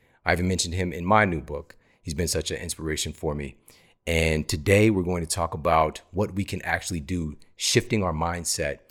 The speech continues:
not in abstract ways, but very tangible, practical things that we can do right now to really take back control of our focus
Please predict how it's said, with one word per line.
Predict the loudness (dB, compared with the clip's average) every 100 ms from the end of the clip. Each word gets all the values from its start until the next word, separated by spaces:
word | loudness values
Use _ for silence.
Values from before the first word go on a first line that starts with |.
| _ _ _ 0
not | 4 4 4
in | 4 4 2
abstract | 2 2 4 4 4
ways, | 0 0 0 -2
but | -2 2
very | 6 6
tangible, | 6 2 4 2 0 -2
practical | 2 2 2 -2 -12
things | -6 -4 -4 -6 -6
that | -4
we | -4
can | -6 -6
do | -4
right | -2 -4
now | -4 -6 -6 -10 _ _ _ _ -6
to | -2 2
really | 4 4
take | 4 0 0
back | -4
control | -2 -6 0 2 2 -2 -10 _
of | -4 -2 -2 -4 -12 _ _ _ _ _ 0
our | 4 4 4 0
focus | 4 4 6 0 0 -4